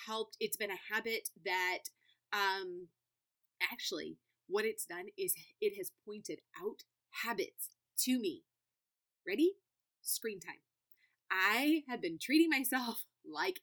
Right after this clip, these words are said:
a toddler. <laughs> And I know that I need to shut off. And I know that I need to stop being on Instagram or Facebook and scrolling and doing all this kind of stuff. And I know that I need to not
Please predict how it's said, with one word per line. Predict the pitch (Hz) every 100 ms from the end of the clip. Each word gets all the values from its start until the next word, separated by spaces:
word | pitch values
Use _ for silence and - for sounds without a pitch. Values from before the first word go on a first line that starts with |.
| -
a | 180 185 180
toddler. | - - - 110 - _
<laughs> | 262 - 415 415 427 - - - - - -
And | 277 285 285 285 -
I | 226 277 311
know | 269 233 240 226
that | 226 -
I | 202
need | 202 214 214
to | 208
shut | - 156 -
off. | 156 147 147 - 185
And | 180 -
I | 214 247 285 285
know | 240 247 285 349 415 370
that | 311
I | 285
need | 247 240 214
to | 220
stop | - 180 190
being | 214 202 196
on | 190
Instagram | 180 170 190 175 175 175 185
or | 175
Facebook | 180 175 175 - 185 196
and | 196
scrolling | - 190 185 185 175
and | 170 165
doing | 214 214
all | 190
this | 190 -
kind | 196 185
of | 175
stuff. | - 180 180 180 _ - - -
And | 269 -
I | 262 277 311
know | 302 233 202 196 214 302 370 - - _
that | 233
I | 233 240
need | 240 240 233 -
to | 247
not | 220 196 180